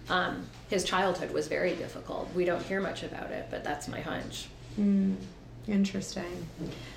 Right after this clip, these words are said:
Speaker 2: Just to, like, wrap it up, I guess, what do you think this means for our pol-, you know, you mentioned people are scared. People are scared 'cause of this. Like, what, what do you think, what do you,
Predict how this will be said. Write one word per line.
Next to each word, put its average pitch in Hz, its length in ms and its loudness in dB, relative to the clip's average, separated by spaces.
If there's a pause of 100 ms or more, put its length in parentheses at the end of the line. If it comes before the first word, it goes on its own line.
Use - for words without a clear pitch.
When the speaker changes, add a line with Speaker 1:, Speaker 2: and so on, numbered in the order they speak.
(640)
Speaker 2:
Just - 300 0
to, 240 80 6
like, 202 200 6 (100)
wrap 202 280 6
it 190 80 6
up, 196 160 4
I 185 60 6
guess, 190 220 2
what 190 140 6
do - 60 6
you - 40 2
think 208 200 4
this 190 180 2
means 175 560 4
for 180 140 4
our 170 100 6
pol-, 196 300 4
you 170 80 2
know, 170 80 4
you 175 180 2
mentioned 180 400 4
people 170 240 -2
are 170 60 4
scared. 170 680 4 (120)
People 190 200 4
are 185 80 6
scared 202 360 4
'cause 170 180 0
of 156 140 0
this. 156 320 2
Like, 156 180 2
what, 170 200 4
what 180 140 4
do 190 80 4
you 190 100 6
think, 165 380 2
what 175 140 2
do - 60 2
you, - 160 -8